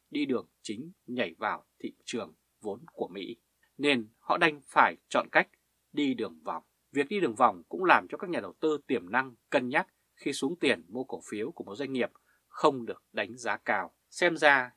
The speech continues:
nhà chú Sam không phải là nơi dễ xâm nhập đối với ông Phạm Nhật Vượng. Đấy là vấn đề huy động vốn. VinFast có uy tín thấp.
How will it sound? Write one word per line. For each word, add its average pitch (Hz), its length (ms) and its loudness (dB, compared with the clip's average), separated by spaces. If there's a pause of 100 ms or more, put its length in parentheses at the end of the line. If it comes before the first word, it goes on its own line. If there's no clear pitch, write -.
(120)
nhà 123 300 4
chú 156 220 -4
Sam 165 340 4 (120)
không 190 240 0
phải 98 180 -2
là 92 200 -12
nơi 131 320 -2
dễ 117 260 -4
xâm 127 220 -4
nhập 120 200 -4 (200)
đối 139 180 -4
với 151 120 2
ông 120 180 2 (200)
Phạm - 360 2
Nhật 107 260 -12
Vượng. - 240 -10 (1200)
Đấy 143 180 2
là 196 120 2
vấn 135 180 -2
đề 117 340 0
huy 143 220 2
động 117 220 -2
vốn. 110 300 -6 (380)
VinFast 135 440 2 (120)
có 113 100 -8
uy 120 180 -4
tín 120 240 -10
thấp. - 180 2